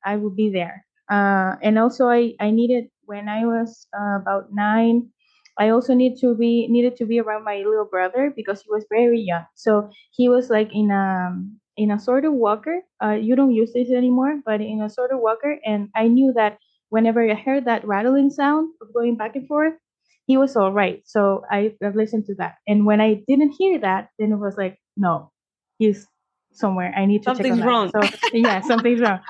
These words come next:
Speaker 1: Something's not right.
Speaker 2: <laughs>
Speaker 1: So I'd be like there.
Speaker 2: So common for, for us parents that definitely it's like the opposite. Not if they're making noise, all is well. The
Speaker 1: That's right.
Speaker 2: moment
Speaker 1: Yeah.
Speaker 2: that silence, you know,
Speaker 1: <laughs>
Speaker 2: falls upon us when there's children,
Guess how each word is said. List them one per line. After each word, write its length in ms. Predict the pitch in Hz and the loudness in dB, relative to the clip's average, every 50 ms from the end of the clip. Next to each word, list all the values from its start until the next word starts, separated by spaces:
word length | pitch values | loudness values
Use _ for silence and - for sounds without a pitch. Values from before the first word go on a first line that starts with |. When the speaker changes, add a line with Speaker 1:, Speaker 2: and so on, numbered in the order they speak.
| - - | -16 -6
Speaker 1:
Something's 360 | - 233 226 226 240 262 240 | -2 -2 0 2 2 2 2
not 200 | 247 247 247 247 | 4 4 4 4
right. 220 | 240 233 302 269 - - | 4 2 2 0 -2 -6
Speaker 2:
<laughs> 60 | _ | _
Speaker 1:
So 140 | _ 262 240 | _ 0 0
I'd 160 | 233 233 226 | 0 0 0
be 140 | 226 233 233 | 0 0 2
like 180 | 233 226 226 220 | 2 0 0 -2
there. 220 | 208 202 190 185 - _ _ _ | -6 -8 -8 -10 -14 _ _ _
Speaker 2:
So 340 | - - - 294 269 277 269 | -12 -6 -2 0 0 0 0
common 440 | - 294 262 254 247 240 233 233 | 0 0 0 2 2 0 0 0
for, 260 | 233 233 226 214 214 - - - | 0 0 -2 -2 -2 -6 -8 -4
for 140 | 220 214 | 0 2
us 220 | 214 214 214 214 - | 2 2 0 -2 -4
parents 600 | - 262 240 208 208 208 190 180 185 - - - | -2 0 0 2 2 0 0 -2 -4 -8 -12 -6
that 380 | - 190 180 175 175 185 - - | -2 0 2 2 0 -2 -4 -4
definitely 600 | - 208 202 202 - 196 190 180 180 - 185 180 | -2 0 0 0 -2 -4 -6 -6 -4 -4 -2 -2
it's 160 | 185 185 185 | -4 -2 -2
like 200 | - 185 180 185 - | -2 -4 -4 -2 -2
the 140 | 185 180 180 | 0 2 2
opposite. 520 | 180 180 175 175 175 175 - - 165 165 | 2 2 0 -2 -6 -6 -6 -6 -6 -4
Not 240 | 170 175 180 180 - - | -2 0 0 -2 -2 -6
if 80 | - 170 | -8 -4
they're 140 | 165 185 196 | -2 0 0
making 400 | 208 220 233 220 - 214 208 202 | 2 0 0 0 -2 -4 -2 0
noise, 460 | 202 214 220 220 220 220 220 214 202 - - | 0 2 2 2 2 2 0 0 -2 -4 -2
all 160 | - 190 190 | 0 2 2
is 180 | 190 190 185 190 | 2 0 -2 0
well. 340 | 185 190 170 - - - 214 220 | 0 0 0 0 -4 -8 -12 -10
The 100 | - - | -6 -4
Speaker 1:
That's 180 | - 175 180 180 | -2 0 0 0
right. 60 | 190 | 2
Speaker 2:
moment 360 | 202 226 262 285 285 302 226 | 2 2 4 4 4 4 4
Speaker 1:
Yeah. 60 | 220 | 4
Speaker 2:
that 140 | 208 214 - - | 2 2 0 -2
silence, 720 | - - 262 233 226 233 233 226 220 214 214 277 - - 277 220 | -4 0 2 2 2 2 2 0 2 2 0 -2 -2 -4 -8 -4
you 80 | 208 | 0
know, 200 | 202 190 196 202 233 294 | 0 0 0 0 -4 -6
Speaker 1:
<laughs> 60 | - | -4
Speaker 2:
falls 360 | - 226 214 220 233 233 214 226 | 0 2 2 2 2 2 0 -2
upon 340 | 220 226 - 208 214 214 | -4 -4 -4 -4 -2 -2
us 240 | 214 208 196 202 190 | -2 -2 -2 -2 -4
when 180 | 185 190 190 190 | -4 -6 -4 -2
there's 280 | 190 190 190 190 202 | -2 -4 -4 -6 -8
children, 760 | 196 - 233 233 233 220 220 226 220 214 202 196 185 - - | -6 -2 0 0 0 0 0 -2 0 0 -2 -4 -6 -8 -12